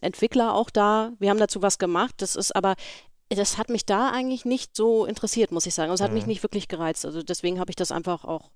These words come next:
Speaker 1: äh, völlig verdrängt. Es war wirklich erst jetzt so, dass ich das Gefühl hatte, mm, die Mischung stimmt, glaub ich. Also das klingt ziemlich spannend, klingt nach was, was ich,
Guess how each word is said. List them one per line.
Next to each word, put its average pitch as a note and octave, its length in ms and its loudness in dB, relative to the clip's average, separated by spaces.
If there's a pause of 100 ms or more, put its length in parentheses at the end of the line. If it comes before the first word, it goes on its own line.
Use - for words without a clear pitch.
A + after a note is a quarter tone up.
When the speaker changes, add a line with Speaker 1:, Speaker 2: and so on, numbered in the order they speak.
(520)
Speaker 1:
äh, E3+ 300 2
völlig F3+ 300 -2
verdrängt. F#3+ 360 -2
Es D#3 140 -4
war F#3 100 2
wirklich A3 220 -2
erst G#3 180 0
jetzt G#3+ 200 2
so, A#3 100 4
dass A3+ 120 0
ich - 40 -4
das G#3+ 160 0
Gefühl A3+ 260 0
hatte, G#3+ 120 -2
mm, A#3+ 520 -4
die G3 100 -6
Mischung A3+ 360 -2
stimmt, - 540 0
glaub D3 260 -2
ich. D3+ 180 -6
Also F3 140 0
das F#3 140 -2
klingt A#3 260 0 (240)
ziemlich A3 260 0
spannend, A#3 400 -2
klingt A3+ 200 -4
nach G#3 120 -4
was, A3 200 2
was G3 160 0
ich, - 180 -8